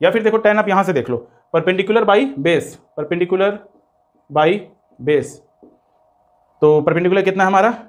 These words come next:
एबी है, एबी by base बीसी है। तो बी और सी तो यहाँ कोइंसाइड कर गया, मतलब बीसी ज़ीरो है। अब नीचे वाला ज़ीरो है और ऊपर हमें पता नहीं है, ऊपर हमें पता नहीं है कि वो कितना है। जब ये अनआइडेंटिफाइड हो, ये पता नहीं हो हमारे पास कि ये कितना है,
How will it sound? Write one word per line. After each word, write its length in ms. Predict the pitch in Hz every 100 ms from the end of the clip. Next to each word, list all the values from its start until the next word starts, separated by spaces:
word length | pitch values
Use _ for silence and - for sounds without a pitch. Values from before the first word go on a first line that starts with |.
| _
एबी 240 | 151 156 185
है, 120 | 190 190 - _ _ _ _ _ _ _ _
एबी 280 | 135 143 170
by 160 | 160 160 226 - _ -
base 240 | 143 185 135
बीसी 280 | 156 165
है। 120 | 147 113 - _ _ _ _ _ - - -
तो 60 |
बी 200 | 143 185
और 160 | 233 220
सी 220 | 226 226
तो 180 | 220 208
यहाँ 140 | 185
कोइंसाइड 420 | 190 196 185 208 208
कर 120 | 196
गया, 140 | 196
मतलब 220 | 185 185
बीसी 240 | 151 156 175
ज़ीरो 240 | 170 190
है। 100 | 208 196 - _ _ _ -
अब 120 | 151
नीचे 200 | 180 185
वाला 200 | 247 240
ज़ीरो 240 | 196 226
है 140 | 226 220
और 60 |
ऊपर 220 | 196 190 208
हमें 180 | 202
पता 180 | 196 196
नहीं 180 | 185 160
है, 160 | 147 - -
ऊपर 200 | 156 190
हमें 140 | 185 175
पता 180 | 160
नहीं 120 | 190 190
है 60 |
कि 80 | 180
वो 100 | 165
कितना 260 | 160 143 135
है। 180 | 110 - _ _
जब 160 | 127 151
ये 100 | 185
अनआइडेंटिफाइड 680 | 202 190 185 185 180 185 175
हो, 120 | 170
ये 120 | 170
पता 200 | 175 180
नहीं 260 | 165 165 208
हो 80 |
हमारे 280 | 165 131 127
पास 240 | 127 151 -
कि 80 | 139
ये 100 | 139
कितना 240 | 139 156
है, 180 | 143